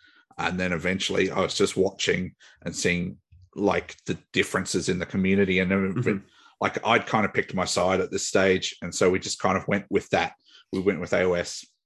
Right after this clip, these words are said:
Speaker 2: Yep.
Speaker 1: Um, and so we're doing that. And then decided to start talking about Warhammer on a podcast with some friends.
Speaker 2: Yeah, okay.
Speaker 1: And, and then there's other stuff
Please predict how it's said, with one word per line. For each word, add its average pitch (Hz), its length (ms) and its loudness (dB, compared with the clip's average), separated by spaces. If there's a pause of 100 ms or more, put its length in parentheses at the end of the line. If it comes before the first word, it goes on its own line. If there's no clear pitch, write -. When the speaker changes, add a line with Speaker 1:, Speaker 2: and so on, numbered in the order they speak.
(120)
Speaker 2:
Yep. - 200 0 (840)
Speaker 1:
Um, 87 560 -2 (1300)
and - 100 -16
so 87 120 0
we're 85 80 2
doing 87 260 0
that. 170 300 4 (1300)
And 90 180 -6
then 87 480 -2 (1400)
decided 90 520 2
to 90 400 4 (160)
start - 480 -2
talking 95 380 2
about 87 280 -2
Warhammer 87 380 -2
on 87 120 -4
a 85 40 -4
podcast - 540 -4
with - 80 -8
some - 160 -8
friends. 90 500 -8 (540)
Speaker 2:
Yeah, 104 280 0
okay. 98 200 -4
Speaker 1:
And, 85 140 -4 (120)
and 87 180 2
then 92 120 6
there's 92 200 4
other 107 240 4
stuff - 580 0